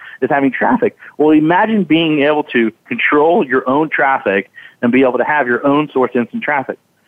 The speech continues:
So imagine having the power, clicking the button, clicking send, really, you know, and, and, and seeing people immediately go to whatever they want and start buying or filling out whatever they want. You know, email marketing is the real, like, everybody talks about push button traffic and all that other stuff.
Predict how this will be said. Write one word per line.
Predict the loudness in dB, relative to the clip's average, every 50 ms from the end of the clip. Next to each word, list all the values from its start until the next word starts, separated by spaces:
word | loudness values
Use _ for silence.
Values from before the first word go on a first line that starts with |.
| -20 _ _
So | 0 0 0 0 0
imagine | -2 0 0 2 2 0 0 0 -2 -2 -2
having | -2 -2 0 0 0 -2 -2 -4
the | -4
power, | -4 -6 -6 -4 0 0 2 2 2 0
clicking | 0 -2 -2 -2 0
the | 0
button, | 0 0 0
clicking | -2 -4 -4 -4 -4 -4
send, | -4 -4 -4 -2
really, | -2 0 0 0 -2 -4 _ _ -20 -20 -20 -10 -4
you | -2 0
know, | 0 0 -2 -6 _ _ _ -2
and, | -2 -2 0 0
and, | -2 -2 -4 -4 -4
and | -6 -6 -6 -8 -10 -6
seeing | -4 -2 -2 -2
people | -4 -4 -4 -2 -2
immediately | -2 0 0 -2 -2 -2 -2 -2 -4 -2
go | 0 0 0 2 2 0 -2 -4 -8 _ -20 -20 -20 -16 _ -4
to | -4 -2
whatever | -2 -2 -4 -4 -2 -2 -2 0 0 0
they | 0 0 0
want | 0 0 0 0 -2 -4 -10 _ _ _ -12
and | -6 -2
start | -2 -2 0
buying | 0 -2 -2 -2 -4 -6 -10 _ _ -20 -20 _ _
or | -6 -6 -4
filling | -2 0 0 0 2 2
out | 2 2 0 0
whatever | 0 0 0 2 2
they | 2 0 0
want. | 0 -2 -4 -6 _ _ _ _ -20 _ -4
You | -2
know, | -2 -2 -2 -6 _ _ -2
email | 0 2 2 0 0
marketing | 0 0 0 0 -2 -2 -2 -2
is | -2 0 0
the | -2
real, | -2 -2 0 0 0 0 -2 -2
like, | -4 -4 -4 -6 -8 -16 -10 -6
everybody | -4 -2 -2 -2 -2 -2
talks | -4 -4
about | -4 -6 -6
push | -4 -4 -4 -4 -4
button | -6 -6 -6
traffic | -4 -2 -2 -2 -2 -2 -4 -4
and | -2
all | 0 2 2
that | 2
other | 2 2
stuff. | 0 0 -2 -2